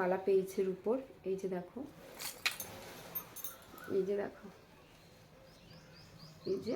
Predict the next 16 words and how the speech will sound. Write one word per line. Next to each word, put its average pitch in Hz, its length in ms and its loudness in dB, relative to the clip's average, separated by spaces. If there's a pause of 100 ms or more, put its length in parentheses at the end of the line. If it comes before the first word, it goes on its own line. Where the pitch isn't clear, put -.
(140)
আরেকটা 190 360 0
দুধবালা 180 400 4
গিফট 175 260 0
পেয়েছে। 175 360 2 (1700)
এইটা 262 300 8 (200)
মনে 233 180 6
হয় 262 220 4
সম্ভবত 220 380 2 (160)
সোনামায়ের, 208 600 8
আহ, 196 1300 4 (160)
পিসি 247 260 2
ঠাম্মি 202 300 10
দিয়েছে, 180 260 0 (120)
এটা 220 200 4
পিসি 226 240 0
ঠাম্মি 214 220 6